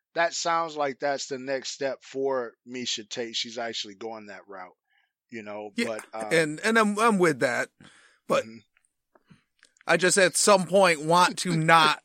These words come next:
Speaker 2: <laughs> make that the answer. I wish,
Speaker 1: <laughs>
Speaker 2: especially as, as strong as she looked, as good a shape as she was in, because even when the, uh,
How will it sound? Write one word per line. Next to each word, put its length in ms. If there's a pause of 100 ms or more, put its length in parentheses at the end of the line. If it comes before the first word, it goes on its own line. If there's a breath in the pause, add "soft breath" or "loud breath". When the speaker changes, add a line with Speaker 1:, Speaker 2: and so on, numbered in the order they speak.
Speaker 2:
<laughs> 100
make 280
that 200
the 160
answer. 400 (300 loud breath)
I 160
wish, 540 (120 soft breath)
Speaker 1:
<laughs> 140
Speaker 2:
especially 760 (160)
as, 180
as 400 (160)
strong 460
as 100
she 160
looked, 400
as 180
good 180
a 40
shape 340
as 80
she 140
was 220
in, 240 (340 loud breath)
because 520
even 300
when 140
the, 160 (300)
uh, 440